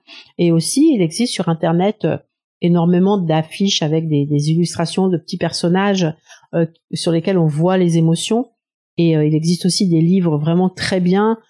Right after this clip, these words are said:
avec des, même des, des petites, des petites poupées, des petites figurines avec les émotions.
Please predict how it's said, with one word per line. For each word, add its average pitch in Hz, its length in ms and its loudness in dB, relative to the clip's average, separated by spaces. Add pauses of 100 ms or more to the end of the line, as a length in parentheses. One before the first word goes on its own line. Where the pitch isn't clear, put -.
(240)
avec 156 260 -2
des, 160 280 0
même 156 180 0
des, 156 220 -2 (180)
des 175 140 0
petites, 208 340 -4 (220)
des 180 80 2
petites 175 320 -6
poupées, 196 260 -4
des 185 100 2
petites 180 220 -6
figurines 202 560 0
avec 170 240 0
les 170 160 2
émotions. 180 480 0